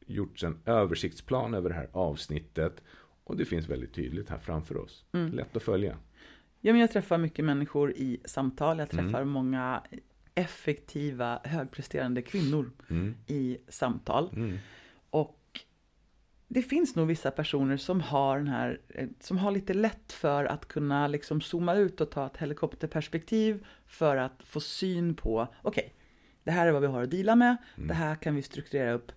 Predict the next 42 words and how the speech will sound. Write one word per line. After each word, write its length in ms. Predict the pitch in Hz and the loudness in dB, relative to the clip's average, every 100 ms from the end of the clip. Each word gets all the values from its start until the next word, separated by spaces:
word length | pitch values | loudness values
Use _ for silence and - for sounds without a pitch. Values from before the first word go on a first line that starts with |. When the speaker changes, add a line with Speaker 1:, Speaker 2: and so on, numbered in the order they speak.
| - | 0
Speaker 2:
Pang, 160 | 220 | 0
pang, 160 | 214 135 | 2 -2
pang. 200 | - - | -4 -8
Så 140 | - | -4
här, 120 | 190 185 | 0 0
så 40 | |
Speaker 1:
Mm. 120 | 170 | 2
Speaker 2:
här, 80 | 127 | -2
så 100 | - | -4
här. 200 | 113 - - - | -6 -8 -12 -20
Och 240 | - - | -14 0
jag 80 | 190 | 0
tror 120 | 190 | 2
att 100 | 160 | 0
jag 160 | 139 127 | 0 0
är 40 | |
en 140 | 120 127 | 0 -2
sån 280 | - 113 - | -2 -4 -6
person 460 | - 143 131 120 143 - | -4 -2 0 -2 -6 -4
Speaker 1:
Ja. 80 | 135 | -2
Speaker 2:
av 140 | 131 | 0
någon 320 | 131 123 170 - _ _ - | -2 -2 -6 -10 _ _ -6
anledning. 600 | 131 120 117 104 123 160 - - - - - | -2 -2 -2 -2 0 0 -4 -20 -20 -20 -6
Och 200 | - 180 | 2 4
då 160 | 175 190 | 6 6
är 260 | 196 175 170 | 6 6 6
det 100 | 170 | 4
ju 180 | 170 165 | 2 0
tillfredsställande 960 | - 190 156 160 - 202 160 123 127 147 - | 2 0 2 -4 0 2 2 0 -2 -6 -8
Speaker 1:
Mm. 220 | 95 87 80 - - | -6 -6 -8 -12 -4
Speaker 2:
att 200 | 139 - _ - _ - | -4 -6 _ -20 _ 0
ta 200 | 208 214 | 4 4
det 60 | |
här 140 | 160 143 | 4 0
perspektivet 880 | 135 - 123 - 117 120 156 170 - - - | -2 -4 -8 -4 -2 2 2 0 -20 -20 -12
och 220 | 139 151 | -10 -2
direkt 420 | 156 170 175 - | 0 2 0 -6
försöka 400 | - - 143 139 | -12 -6 -6 -2
dela 260 | 139 127 120 | 0 2 4
upp 340 | 214 - - - - - - | 2 0 -16 -18 -18 -20 -12
i 260 | 127 120 | -8 -6
delar 600 | 123 143 127 107 147 240 | -4 -2 -2 2 4 4